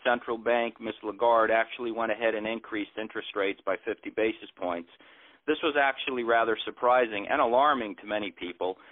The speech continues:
I suspect she did it because she believes and wants to show that there is not going to be, uh, a situation with the European banks, that in fact they are on much more solid ground than they were after the two thousand and eight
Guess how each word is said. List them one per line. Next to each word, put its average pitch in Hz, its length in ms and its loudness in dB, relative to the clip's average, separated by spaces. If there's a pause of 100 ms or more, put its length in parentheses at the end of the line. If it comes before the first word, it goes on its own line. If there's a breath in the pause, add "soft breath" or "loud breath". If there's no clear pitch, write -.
(160 loud breath)
I 117 200 0
suspect 156 540 -2
she 139 80 -4
did 131 220 2
it 127 160 -2
because 113 400 0 (280)
she 127 100 -6
believes 117 580 -2
and 110 140 -6
wants 107 300 2
to 104 60 -10 (140)
show 120 340 4
that 104 140 -4
there 107 160 0
is 104 100 -6
not 110 280 0
going 110 300 -4
to 107 120 -14
be, 104 360 -6 (340 soft breath)
uh, 95 440 4 (140)
a 98 320 -2 (160)
situation 113 640 -2
with 98 140 -6
the 98 80 -6
European 98 580 -2
banks, 92 340 -2
that 98 140 -4
in 95 120 -8
fact 107 360 0
they 101 140 -2
are 104 260 4
on 98 100 0
much 107 300 0
more 107 300 0 (340 soft breath)
solid 107 360 4
ground 104 380 2
than 101 120 -6
they 98 120 -2
were 101 280 4
after 95 300 0
the 90 180 -8
two 110 120 -8
thousand 98 420 2
and 95 120 -6
eight 104 220 -4